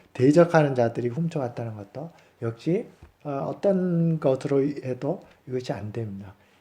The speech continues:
빈 무덤 자체, 그리고, 어, 그 속에 있었던,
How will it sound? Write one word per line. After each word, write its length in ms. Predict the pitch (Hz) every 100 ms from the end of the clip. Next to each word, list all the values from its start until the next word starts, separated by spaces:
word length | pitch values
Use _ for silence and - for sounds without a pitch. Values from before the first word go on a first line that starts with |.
| _
빈 360 | - 156 185 160
무덤 420 | 139 151 160 170
자체, 540 | 165 - - 120 104 - - - _
그리고, 480 | 123 120 160 202 - _ _ _
어, 180 | 117 113
그 100 | 147
속에 360 | 143 170 165 147
있었던, 580 | 123 123 - 117 101